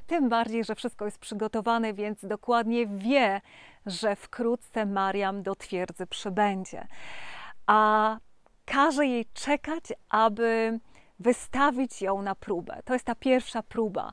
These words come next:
ta pierwszy, ten pierwszy próg inicjacji,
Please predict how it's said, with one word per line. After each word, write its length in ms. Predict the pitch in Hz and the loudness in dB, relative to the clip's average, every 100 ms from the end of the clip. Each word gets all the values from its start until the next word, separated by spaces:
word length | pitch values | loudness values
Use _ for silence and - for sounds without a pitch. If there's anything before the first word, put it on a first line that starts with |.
| - - - | -12 -18 -10
ta 120 | 208 | -6
pierwszy, 680 | - 247 247 294 - 240 220 | 4 6 10 10 10 6 2
ten 180 | - 220 | 2 2
pierwszy 300 | 262 277 254 | 4 4 2
próg 380 | - 240 226 - | 2 4 2 0
inicjacji, 1080 | 226 220 214 - 214 196 196 - - 233 | -2 -2 -2 -4 2 2 0 -8 -4 -4